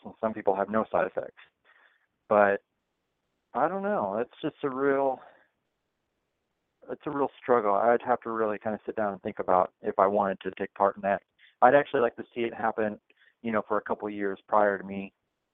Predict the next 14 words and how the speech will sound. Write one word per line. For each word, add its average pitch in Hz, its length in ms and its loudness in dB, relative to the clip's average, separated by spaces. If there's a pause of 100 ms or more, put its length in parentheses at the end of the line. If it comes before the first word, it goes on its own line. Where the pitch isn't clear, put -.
<laughs> - 260 -12
doing 127 360 4
it, - 100 -12
because 101 240 -8
I 104 100 6
wouldn't 104 240 -4
wanna 95 340 -6
really 98 260 -6
be 107 100 -8
a - 40 -8
guinea 110 260 -2
pig, 92 240 -6
you 90 60 -16
know? 92 180 -4